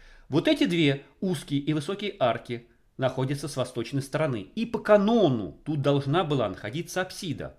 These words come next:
в которой располагается алтарь. Вполне возможно, апсида тут на самом деле когда-то была. Не это главное. Главное то, что этих арочных проходов в апсиду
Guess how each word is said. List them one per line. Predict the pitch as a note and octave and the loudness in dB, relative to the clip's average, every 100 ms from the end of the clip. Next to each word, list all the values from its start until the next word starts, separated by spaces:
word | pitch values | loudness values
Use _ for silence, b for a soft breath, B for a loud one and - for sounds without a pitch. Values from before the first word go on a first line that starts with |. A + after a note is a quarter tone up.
| _ | _
в | |
которой | A#2 A2+ A#2 B2+ | -8 -6 -6 -6
располагается | D#3 - D#3+ D3 G2+ E2+ F#2+ | -8 -6 -4 -2 -4 -6 -8
алтарь. | A#2+ G#2+ D2+ - _ - - - - _ - | -8 -8 -10 -14 _ -20 -20 -20 -20 _ 2
Вполне | F#3 D#4 | 6 8
возможно, | F4 E3 C4 A3 C3+ - B - | 8 8 4 2 -2 -4 B -2
апсида | A#2+ - C4 G#3 | -2 0 0 0
тут | - C#3+ | 0 -4
на | D#3 E3 | -2 0
самом | D3 C3+ C3+ | 0 0 0
деле | G#2+ G#2+ | -2 -4
когда-то | D3+ - E2 F#2+ | -6 -6 -8 -6
была. | B2+ E3+ D#2 - _ - | -4 -4 -6 -10 _ -2
Не | F3+ F3+ | 0 0
это | - | -4
главное. | F2+ C#3+ E2 D2 C2 b b b - | -4 -2 -4 -10 -16 b b b 4
Главное | F3+ G#3+ G3+ | 8 8 6
то, | G3+ A3+ A2+ - | 2 4 2 0
что | - - | -6 0
этих | G#3+ - - | 0 0 0
арочных | C3 B2 - G#2 | 2 2 -4 -6
проходов | - - B2 F#2+ | -4 -2 -4 -4
в | E2+ | -6
апсиду | - G#2 D#2+ | -8 -10 -12